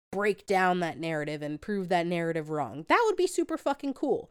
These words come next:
But this was an opportunity for me to rant and get something off my chest. So I took it, 'cause that's exactly what this show sparked in me.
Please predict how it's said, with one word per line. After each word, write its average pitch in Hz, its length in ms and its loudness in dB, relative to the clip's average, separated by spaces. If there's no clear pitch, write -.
But 247 200 0
this 427 240 4
was 359 160 2
an 320 80 4
opportunity 254 640 0
for - 120 -8
me 208 140 -2
to 190 100 0
rant 180 380 0
and 180 100 -6
get 180 160 -4
something 170 280 -4
off 147 180 -4
my 156 140 -4
chest. - 440 -8
So 254 140 0
I 302 120 2
took - 260 -4
it, - 120 -6
'cause 180 160 -6
that's 254 280 2
exactly 285 680 0
what 285 220 0
this 262 160 0
show 214 320 2
sparked 160 480 -2
in 151 160 -4
me. 127 220 -12